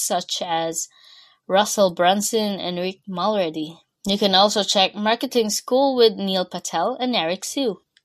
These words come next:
This podcast features bite-sized episodes that are only five minutes long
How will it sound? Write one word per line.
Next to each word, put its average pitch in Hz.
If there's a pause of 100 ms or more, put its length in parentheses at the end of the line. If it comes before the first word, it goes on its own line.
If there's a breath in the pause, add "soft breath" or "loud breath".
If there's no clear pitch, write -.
This 262
podcast 220
features 220
bite-sized 208
episodes - (160)
that 208
are 190
only 196
five 185
minutes 196
long 196